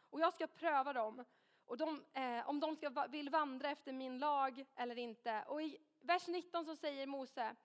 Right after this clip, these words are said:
"Ingen får lämna kvar någonting av det till imorgon." Vet ni, Gud vill ge oss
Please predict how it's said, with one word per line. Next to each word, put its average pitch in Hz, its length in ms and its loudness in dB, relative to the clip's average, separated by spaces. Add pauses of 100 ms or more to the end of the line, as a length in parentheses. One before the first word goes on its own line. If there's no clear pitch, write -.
(640)
"Ingen 381 480 2
får 311 340 0
lämna 277 280 0
kvar 339 400 4
någonting 240 760 -2
av 220 360 2
det 208 260 -2 (240)
till 220 440 -6 (440)
imorgon." 240 760 0 (920)
Vet 285 160 -4
ni, 330 80 0
Gud 359 460 4
vill 302 140 -4
ge 330 180 2
oss 285 220 2